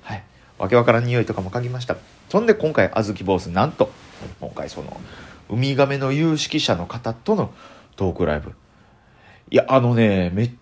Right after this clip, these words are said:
ちゃ面白かったんですけれどもね、皆さんほんま知らんことばっかりやと思います。まあ、もちろん今この段階でウミガメってもう絶滅危惧種なんですって。結構七種類、八種類ぐらいいてるんですけれども、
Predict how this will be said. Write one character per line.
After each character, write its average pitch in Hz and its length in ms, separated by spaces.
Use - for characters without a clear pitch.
ち - 140
ゃ - 20
面 156 160
白 165 220
か 117 80
っ - 120
た 87 120
ん 76 80
で 69 100
す - 100
け 65 120
れ 62 80
ど 60 80
も 60 120
ね、 50 300
皆 185 340
さ 160 140
ん 113 80
ほ 120 60
ん 139 80
ま 127 80
知 139 140
ら 143 100
ん 139 40
こ 139 80
と 120 80
ば 98 120
っ 98 80
か 107 100
り 95 60
や 85 80
と - 120
思 87 220
い 82 60
ま 92 100
す。 107 100
ま 175 120
あ、 156 60
も 135 180
ち - 80
ろ 160 80
ん - 40
今 139 200
こ 151 100
の 156 100
段 143 160
階 139 120
で - 100
ウ 117 80
ミ 117 140
ガ 120 100
メ 135 120
っ - 20
て - 340
も 101 580
う 101 60
絶 160 240
滅 156 280
危 139 140
惧 131 120
種 113 120
な 64 60
ん - 80
で - 80
す - 140
っ - 40
て。 - 160
結 151 160
構 101 120
七 120 260
種 123 200
類、 123 180
八 110 200
種 123 120
類 117 140
ぐ 120 60
ら 101 100
い - 80
い - 100
て 120 100
る 104 120
ん 90 60
で 69 80
す - 120
け 64 100
れ 64 100
ど - 120
も、 113 320